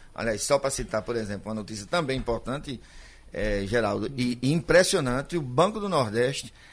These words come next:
é tido por um, uma, uma, uma agência de, de análise internacional, Banco do Nordeste do Brasil, o tradicional Banco do Nordeste do Brasil,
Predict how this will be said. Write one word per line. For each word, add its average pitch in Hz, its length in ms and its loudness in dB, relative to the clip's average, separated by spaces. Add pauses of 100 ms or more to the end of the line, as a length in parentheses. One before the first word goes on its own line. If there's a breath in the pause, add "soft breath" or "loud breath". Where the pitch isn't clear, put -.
(340 loud breath)
é 123 440 6
tido 131 400 -4
por 117 240 -2
um, 117 240 0 (140)
uma, 110 300 0
uma, 104 420 -2
uma 107 140 0
agência 110 400 -2
de, 98 200 -4
de 101 120 -2
análise 110 380 0
internacional, 110 540 -2
Banco 113 520 0
do 160 100 -4
Nordeste 127 420 0
do 131 40 -8
Brasil, 107 300 -2
o - 20 -4
tradicional 131 440 -2
Banco 135 300 -2
do - 60 -10
Nordeste 107 280 -4
do 113 40 -6
Brasil, 127 300 0